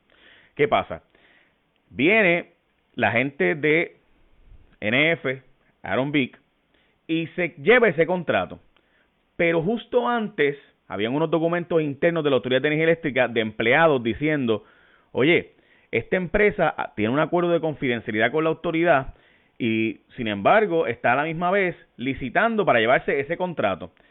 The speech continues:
Unos seis meses antes le compraron a Pan American Grain el muelle que está allí frente a la Autoridad de Energía Eléctrica. Cuando la Autoridad de Energía Eléctrica fue a pagar escuchen esto, esto es importantísimo, fue a pagar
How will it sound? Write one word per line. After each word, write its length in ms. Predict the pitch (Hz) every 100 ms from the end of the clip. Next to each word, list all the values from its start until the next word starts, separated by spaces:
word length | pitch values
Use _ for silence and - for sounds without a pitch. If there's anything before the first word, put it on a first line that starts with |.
| _ _ _ _ _ _
Unos 340 | - 143 208 -
seis 200 | 196 214
meses 260 | 208 208 214
antes 320 | - 214 202
le 120 | 143 123
compraron 440 | 113 104 147 180
a 80 | 165
Pan 140 | 143
American 440 | 120 123 151 165 170
Grain 380 | 175 139 123 - -
el 260 | 147 143
muelle 720 | 135 170 240 240 160 151 160 -
que 140 | - 117
está 320 | - 160 170
allí 400 | 160 143 165 220
frente 540 | - 156 127 110 123 113
a 100 | 117
la 80 |
Autoridad 380 | 110 113 107 113
de 80 | 127
Energía 220 | 147 156
Eléctrica. 500 | 117 95 101 92 87 - - - _ _ _ _
Cuando 280 | 143 135 139
la 80 | 139
Autoridad 380 | - 131 131
de 60 | 165
Energía 180 | 190 196
Eléctrica 440 | 208 208 170 160 -
fue 380 | 135 160 170 -
a 200 | 131 131
pagar 760 | - 123 117 180 180 127 131 131 - _ _
escuchen 280 | 104 208 208
esto, 480 | 214 214 - 127 143
esto 140 | - -
es 60 |
importantísimo, 1080 | 208 - 196 - 143 123 165 175 143 95 87
fue 260 | - 143 -
a 220 | 175 170
pagar 560 | 143 120 151 113 98